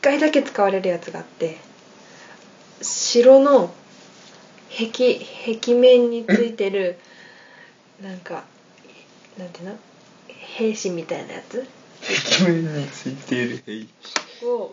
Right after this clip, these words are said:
Speaker 1: 動かすやつ。
Speaker 2: あ、なんか最後のやつで使ってたやつ？
Speaker 1: そう。なんとかかんとかロコモーターなんだけど。
Speaker 2: それロコモーターじゃないの？
Speaker 1: ロコモーターではないんだよね。なんとかかんとかロコモーターだよね。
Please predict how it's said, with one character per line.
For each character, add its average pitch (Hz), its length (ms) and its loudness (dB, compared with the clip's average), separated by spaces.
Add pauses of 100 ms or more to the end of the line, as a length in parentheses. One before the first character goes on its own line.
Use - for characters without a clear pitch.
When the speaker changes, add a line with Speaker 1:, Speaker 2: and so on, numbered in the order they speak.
(140)
Speaker 1:
動 233 140 -2
か 240 160 -12
す 208 160 -20
や 175 60 -14
つ。 175 40 -18 (100)
Speaker 2:
あ、 117 180 -8
な 131 120 -8
ん 127 80 -12
か 117 140 -6
最 135 240 -8
後 147 120 -8
の 131 80 -8
や 107 120 -6
つ - 160 -20
で 90 120 -14
使 226 120 -14
っ 208 40 -16
て 101 120 -12 (160)
た - 80 -10
や - 0 -
つ？ - 0 -
Speaker 1:
そ - 0 -
う。 - 20 -8
な 269 100 -8
ん 320 60 -12
と 277 160 -12
か 349 200 -10
か 320 180 -12
ん 311 100 -12
と 311 160 -10
か 302 420 -6
ロ 214 100 -16
コ 254 200 0
モ 277 220 -2
ー - 20 -2
タ 185 240 -6
ー 175 40 -12
な 170 100 -12
ん 165 80 -16
だ 170 80 -12
け 170 100 -8
ど。 170 220 -8
Speaker 2:
そ - 140 -8
れ 180 100 -2
ロ 160 160 -2
コ 180 100 -12
モ 202 100 2
ー 247 320 -2
タ 196 120 -2
ー - 20 0
じ 143 140 -2
ゃ - 40 2
な - 120 0
い 226 100 -2
の？ 247 120 0
Speaker 1:
ロ 277 60 0
コ 381 140 0
モ 415 140 4
ー 403 60 2
タ 381 100 -4
ー 349 80 -4
で 381 100 0
は 302 140 -2
な 240 100 -4
い 220 60 -8
ん - 20 -12
だ 180 80 -8
よ 175 80 -8
ね。 214 260 -14
な 254 140 -6
ん 302 120 -12
と 311 120 -8
か 311 160 -6
か 294 200 -8
ん 277 100 -14
と 277 100 -8
か 269 160 -2
ロ 247 120 0
コ 240 120 -8
モ 240 60 -6
ー 247 160 -6
タ 208 80 -10
ー - 20 -10
だ 185 60 -14
よ 175 80 -14
ね。 185 180 -18